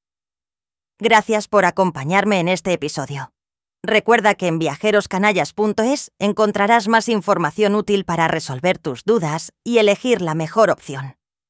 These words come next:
Y si prefieres un trato directo, puedes mandarnos un mensaje al WhatsApp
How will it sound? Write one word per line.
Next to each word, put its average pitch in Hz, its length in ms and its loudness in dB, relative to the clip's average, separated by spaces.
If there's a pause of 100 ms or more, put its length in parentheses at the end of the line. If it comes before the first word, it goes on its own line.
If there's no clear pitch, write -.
(140)
Y 226 140 -2
si 208 160 -2
prefieres 220 580 -2
un 226 140 0
trato 214 300 2
directo, 208 520 -2 (300)
puedes 285 320 0
mandarnos 226 580 0
un 247 120 0
mensaje 240 500 -2
al 226 80 4
WhatsApp 185 460 -2